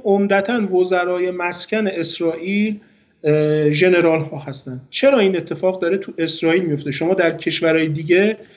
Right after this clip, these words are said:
نمی‌بینید که نظامی‌ها بشن وزیر م-، مسکن. دلیلش این هستش، دلیلش به، به،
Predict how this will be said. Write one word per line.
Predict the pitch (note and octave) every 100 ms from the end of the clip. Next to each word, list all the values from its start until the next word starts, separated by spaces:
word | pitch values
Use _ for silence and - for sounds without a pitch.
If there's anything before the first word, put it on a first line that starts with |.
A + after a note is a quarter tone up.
| _ _ _ G3
نمی‌بینید | D4 A3 F3 E3+ E3
که | - E3 D3+ D3+ - _ _ _
نظامی‌ها | E3 F3+ F#3 F#3+ G3 F#3+ G3 F3 F#3+ A3 A#3
بشن | A3 G#3 G#3+ G3+
وزیر | E3+ E3+ G3 G3+ G3 G3
م-، | F#3 D#3+ D3 E3
مسکن. | D3 - C3+ B2+ - _ _ _ _ _ _ D#3
دلیلش | G#3 B3 D4 D4 -
این | C#4 C#4+
هستش، | G3+ G3 - B3+ - F#3 E3+ F3+ - -
دلیلش | G3 G3+ G3+ _ A#3 B3+ C4 B3+ - C4+ C4 - - _ _
به، | F3+ F3 E3
به، | F3+ F#3+